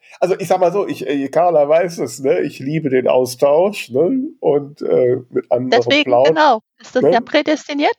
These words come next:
Speaker 2: für dich.
Speaker 1: <laughs> Ja. Ja, das ist, ihr merkt, ich hab noch Hemmungen. Ähm, ähm,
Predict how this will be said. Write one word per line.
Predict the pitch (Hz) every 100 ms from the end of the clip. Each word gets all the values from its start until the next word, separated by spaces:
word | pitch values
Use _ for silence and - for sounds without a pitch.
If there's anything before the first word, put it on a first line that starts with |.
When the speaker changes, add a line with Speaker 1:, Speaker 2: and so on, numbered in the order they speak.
| -
Speaker 2:
für | 208
dich. | 175 - - _ -
Speaker 1:
<laughs> | -
Ja. | - - - - - - - - - _ _ - - - - - -
Ja, | 185 190 208 190
das | 185 180
ist, | 185
ihr | 170 170
merkt, | 170 170
ich | 165
hab | 180 -
noch | 170
Hemmungen. | - 123 107 104 101 -
Ähm, | 131 131 131 - - -
ähm, | - 143 147